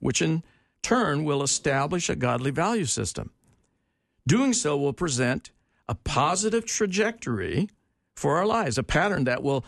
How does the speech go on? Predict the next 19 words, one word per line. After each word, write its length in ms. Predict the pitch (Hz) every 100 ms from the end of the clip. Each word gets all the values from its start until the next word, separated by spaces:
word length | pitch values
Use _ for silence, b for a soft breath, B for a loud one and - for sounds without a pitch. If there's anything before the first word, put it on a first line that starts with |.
| B
lead 260 | 131 165 175
to 40 |
Christ-likeness 880 | 165 - - 233 - 123 120 151 139
in 80 | 151
all 160 | 147
we 80 | 165
think, 240 | 165 139 131
say, 180 | 131
and 140 | 120 120
do. 300 | 214 180 - B B B
So 220 | - 160
our 140 | 147 135
attitude 540 | 151 214 254 - 156
about 280 | 139 135 127
life 340 | 175 233 180
will 100 | 143
control 440 | 131 147 131 135 135
our 100 | 147
motives, 560 | 170 175 131 175 -